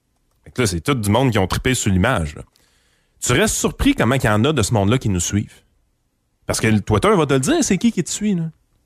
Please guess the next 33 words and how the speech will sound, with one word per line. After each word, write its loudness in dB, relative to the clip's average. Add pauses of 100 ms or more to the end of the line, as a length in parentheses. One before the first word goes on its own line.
(140)
Puis 0
moi, 4
je 2
les 4
ai 4
checkés, 0
puis -2
je -4
fais, « -4 (100)
Tabarouette, -2
il -4
y 0
a 0
donc 4
bien 6
du 6
monde 2
qui -8
me -2
suivent. » -2 (840)
Fait -2
que 0
là, 4 (220)
eux 2
autres, 0
ce -8
qu'ils 0
disent 2
à 2
T 0
V, 0
c'est 0
que 0